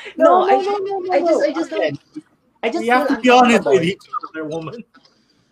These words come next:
Speaker 2: I just feel uncomfortable when people don't like me.
Speaker 1: Because?
Speaker 2: Or judge me. Well, because of, like, everything na, you know, the, the, the compiled things that happened before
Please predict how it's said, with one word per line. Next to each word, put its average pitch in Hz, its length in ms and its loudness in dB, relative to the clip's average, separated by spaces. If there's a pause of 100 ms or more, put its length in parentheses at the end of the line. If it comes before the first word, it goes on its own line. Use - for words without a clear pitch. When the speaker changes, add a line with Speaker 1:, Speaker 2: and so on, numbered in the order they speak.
(200)
Speaker 2:
I 220 80 0
just 320 200 -4
feel 254 160 -2
uncomfortable 175 600 -6
when 156 120 -12
people 156 260 -12
don't 139 180 -10
like 120 200 -16
me. 107 160 -20 (1300)
Speaker 1:
Because? 131 760 -10
Speaker 2:
Or 196 180 0
judge 175 340 -4
me. 127 200 -14 (880)
Well, 339 160 -2
because 339 260 -2
of, 440 300 -4
like, 269 320 -2
everything 233 580 -8
na, 185 340 -8
you 240 160 -12
know, 190 280 -8 (360)
the, 196 280 -8
the, 185 160 -10
the - 80 -2
compiled 196 640 -6
things 170 460 -6
that 170 180 -10
happened 160 440 -10
before 165 520 -8